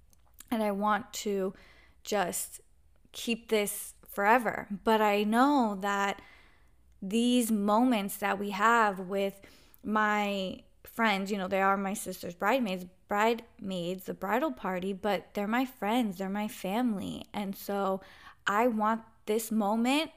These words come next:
right now when everyone is getting their hair and makeup, everyone is in their pink robes, we look like superstars. I want this moment to last forever, but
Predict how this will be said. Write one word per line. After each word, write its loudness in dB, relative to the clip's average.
right 0
now 2
when -6
everyone 0
is -8
getting -4
their -4
hair 0
and 0
makeup, -4
everyone 2
is -4
in -4
their -4
pink -2
robes, 0
we -2
look 2
like 0
superstars. -4
I 4
want 0
this -4
moment 0
to -10
last -8
forever, -6
but 4